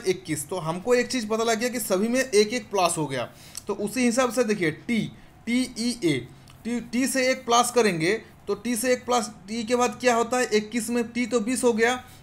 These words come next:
तो इक्कीस में क्या हो गया आपका यू, ई आपका फ़ाइव हो गया, इसमें एक प्लस करेंगे तो आपका छः, छः में क्या होता है एफ, और ई,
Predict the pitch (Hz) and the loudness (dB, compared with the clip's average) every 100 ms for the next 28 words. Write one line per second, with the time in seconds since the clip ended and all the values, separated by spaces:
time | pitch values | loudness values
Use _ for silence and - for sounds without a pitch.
0 | - 208 202 240 226 233 240 220 214 233 | -8 -8 -4 -4 -2 0 2 2 4 2
1 | 226 254 254 190 190 147 - - - 214 | 2 -2 -6 -2 0 0 -6 -20 -10 2
2 | 247 254 254 - 208 233 226 240 254 214 | 4 4 2 -2 2 2 2 2 2 2
3 | 214 247 240 240 240 233 233 233 233 233 | -2 0 0 2 0 0 0 0 0 0
4 | 247 233 226 233 226 233 214 220 226 226 | 2 0 0 -4 2 4 4 2 0 0
5 | 214 220 214 226 240 - 202 175 - - | 0 0 0 0 -2 4 4 4 -4 -20
6 | - - - 190 214 - 214 | -20 -20 -4 -2 -2 -2 -4